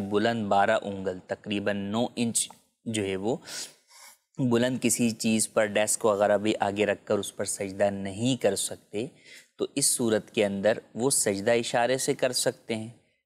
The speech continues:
और जिससे सजदा हकीकी माफ़ हो जाए उससे क़ियाम भी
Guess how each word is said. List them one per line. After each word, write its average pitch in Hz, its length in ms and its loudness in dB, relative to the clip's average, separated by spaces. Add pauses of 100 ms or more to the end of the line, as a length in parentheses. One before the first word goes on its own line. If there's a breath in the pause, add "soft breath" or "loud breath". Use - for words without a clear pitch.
(120)
और 104 120 2
जिससे 107 360 2
सजदा 113 340 2 (100)
हकीकी 107 500 -2
माफ़ 101 320 0
हो 104 120 0
जाए 101 240 2
उससे - 340 -2
क़ियाम 101 500 0
भी 107 220 -4